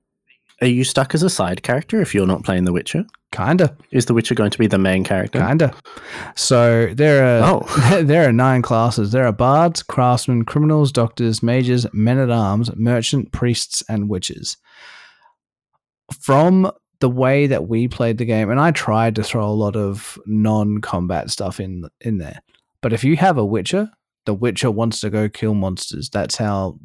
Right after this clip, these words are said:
Speaker 2: their character works. That's, they don't wanna go to the noble balls and stuff. And when they do,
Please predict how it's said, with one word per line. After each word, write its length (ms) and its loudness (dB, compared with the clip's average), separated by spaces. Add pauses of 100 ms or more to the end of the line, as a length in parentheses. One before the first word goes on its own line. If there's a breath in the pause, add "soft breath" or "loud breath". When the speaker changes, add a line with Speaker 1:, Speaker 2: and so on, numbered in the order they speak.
Speaker 2:
their 220 -2
character 400 -2
works. 520 0
That's, 500 -4 (800 soft breath)
they 120 2
don't 220 2
wanna 240 2
go 220 4
to 100 -4
the 140 0
noble 420 2
balls 640 2
and 220 0
stuff. 460 -4 (1200 soft breath)
And 260 2
when 140 4
they 160 2
do, 440 4